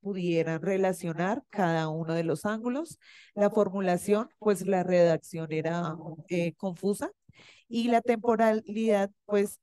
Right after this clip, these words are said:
como ya hay diferentes, eh, elementos, entonces pues se ajustaron los tiempos. En bingo se,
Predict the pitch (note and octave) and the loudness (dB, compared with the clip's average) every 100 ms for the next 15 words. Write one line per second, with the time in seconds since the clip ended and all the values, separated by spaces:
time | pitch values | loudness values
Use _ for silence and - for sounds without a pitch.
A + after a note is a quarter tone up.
0 | _ A3+ F#3+ F3+ F3 D#3+ - D#3+ F#3 F3 | _ -2 -2 0 -2 -2 -6 -2 2 4
1 | E3+ D#3+ F3 F3+ G#3 E3+ D#3 - E3 E3 | 2 0 -2 -2 -2 -2 -4 -2 0 2
2 | E3 E3 - _ _ _ _ F3+ F3+ E3+ | 0 -2 -10 _ _ _ _ 0 2 2
3 | - G#3 G#3 G#3 F#3 E3 C#4 - - - | 0 0 0 0 -2 0 -2 -4 -12 -10
4 | F#3 F3 D#3+ D3+ - E3+ F3+ D#3 E3 - | -6 -4 -4 -6 -6 -4 -4 -4 -6 -2
5 | D#3 C#3 D3 C3+ - D3 - - - _ | -2 -2 -6 -8 -8 -10 -10 -18 -20 _
6 | _ - - - _ _ _ _ A#3 A#3+ | _ -20 -20 -20 _ _ _ _ 0 2
7 | C4+ C4 G#3+ A#3 B3+ - _ _ G#3+ B3+ | 2 0 2 2 2 -2 _ _ -6 2
8 | A3+ G#3+ G#3 G3 | 4 6 4 0